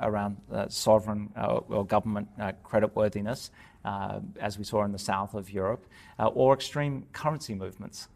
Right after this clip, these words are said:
one way or the other. And so there are, I guess, other forces that can lead indebted economies, um, you know, into recession, I would say, other than just sort of the, the real interest rate going up. And we've seen it internationally.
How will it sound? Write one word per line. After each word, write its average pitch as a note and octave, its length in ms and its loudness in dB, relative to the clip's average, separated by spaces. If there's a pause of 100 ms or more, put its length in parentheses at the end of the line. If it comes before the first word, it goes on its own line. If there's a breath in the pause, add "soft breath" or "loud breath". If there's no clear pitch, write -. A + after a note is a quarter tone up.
one G2+ 180 -4
way G2 160 -2
or G2 80 0
the G2 100 -4
other. F#2 300 -2 (160)
And A2+ 120 -4
so A#2 220 6 (340 loud breath)
there C3 180 10
are, B2+ 200 8 (340)
I D3 60 6
guess, C#3+ 200 0
other E3+ 180 6
forces B2+ 680 -2
that G#2 260 2
can G2+ 420 -6 (380 soft breath)
lead B2+ 440 2
indebted A2+ 460 4
economies, G#2 800 -4 (240)
um, F#2 300 -6 (260)
you - 80 -6
know, G#2 140 -2
into A#2+ 260 -4
recession, G#2 480 0
I F#2+ 80 0
would G2+ 140 -2
say, G#2 220 2
other A2 180 0
than G#2 180 -6
just G2+ 200 -6
sort G#2 120 -4
of G2 120 -6
the, G#2 180 0 (140)
the A#2 80 0
real A2 240 2
interest G#2 300 -10
rate G#2 200 -4
going G2 260 -4
up. G2 160 -10 (100)
And A#2 120 0
we've B2+ 100 0
seen C#3 240 -2
it F2 80 -8
internationally. - 680 -12